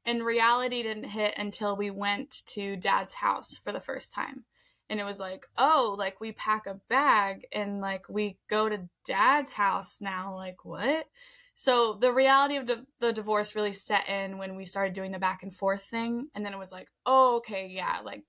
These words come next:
Dad's dating people. Mom took off her ring. Like, this is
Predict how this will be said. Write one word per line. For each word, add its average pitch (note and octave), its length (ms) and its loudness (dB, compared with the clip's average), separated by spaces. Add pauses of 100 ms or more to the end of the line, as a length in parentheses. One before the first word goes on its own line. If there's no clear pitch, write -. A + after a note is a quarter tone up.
Dad's G3+ 380 4
dating G3 440 -6
people. F#3 680 -4 (420)
Mom G#3 380 4
took G#3 180 -8
off G#3+ 200 0
her F#3 200 -2
ring. G3 560 -2
Like, F#3+ 260 -4
this G3 280 -4
is F#3 540 -4